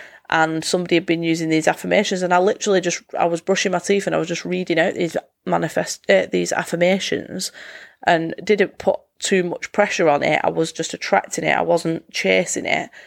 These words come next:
And the morning after, I get a cheque.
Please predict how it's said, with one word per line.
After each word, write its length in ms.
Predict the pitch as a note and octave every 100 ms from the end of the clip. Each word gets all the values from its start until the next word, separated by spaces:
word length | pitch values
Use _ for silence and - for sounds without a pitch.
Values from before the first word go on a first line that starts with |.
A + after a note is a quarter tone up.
| -
And 320 | F#3 E3+ E3+ E3+
the 80 |
morning 420 | F3 F#3+ F#3 F3 F3+
after, 560 | F3 - - D#3 F#3+ - _ _ _
I 120 | E3
get 220 | D#3 - _ -
a 60 | -
cheque. 520 | - - - -